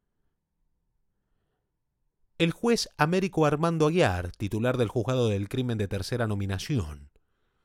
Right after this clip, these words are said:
consideró que en ese caso no podía considerarse el atenuante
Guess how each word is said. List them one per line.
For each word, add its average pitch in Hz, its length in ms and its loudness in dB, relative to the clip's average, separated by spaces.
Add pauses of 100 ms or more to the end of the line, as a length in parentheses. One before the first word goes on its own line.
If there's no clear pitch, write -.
(640)
consideró 175 540 2
que - 80 0
en 185 80 2
ese 185 180 -2
caso 87 640 -2 (880)
no 220 180 2
podía 214 380 2
considerarse 165 640 0
el 156 80 2
atenuante 98 880 -2